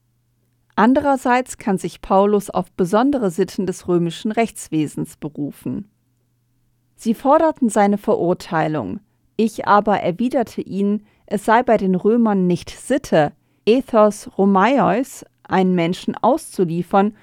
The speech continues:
bevor nicht der Angeklagte den Anklägern gegenübergestellt sei und Gelegenheit erhalten habe,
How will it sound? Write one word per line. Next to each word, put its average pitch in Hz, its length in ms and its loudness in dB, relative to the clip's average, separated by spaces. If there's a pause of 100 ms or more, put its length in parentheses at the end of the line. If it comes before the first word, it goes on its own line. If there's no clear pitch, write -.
(140)
bevor 254 380 0
nicht 320 180 -4
der 180 140 -2
Angeklagte 190 720 0
den 165 180 -2
Anklägern 190 640 0
gegenübergestellt 175 1040 -2
sei 175 260 0
und 175 160 -6
Gelegenheit 220 640 -4
erhalten 185 600 -4
habe, 175 320 0